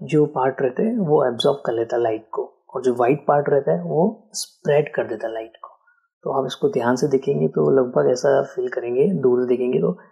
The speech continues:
थर्टी परसेंट का difference आ जाता है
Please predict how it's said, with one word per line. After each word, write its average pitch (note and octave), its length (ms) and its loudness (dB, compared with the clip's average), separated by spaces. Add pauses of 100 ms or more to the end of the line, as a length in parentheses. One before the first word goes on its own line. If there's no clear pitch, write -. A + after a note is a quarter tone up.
(340)
थर्टी - 400 -2
परसेंट D3 580 -4
का C#3 220 -2
difference C3 460 -2
आ A#2+ 40 -2
जाता A#2+ 360 -2
है - 220 -10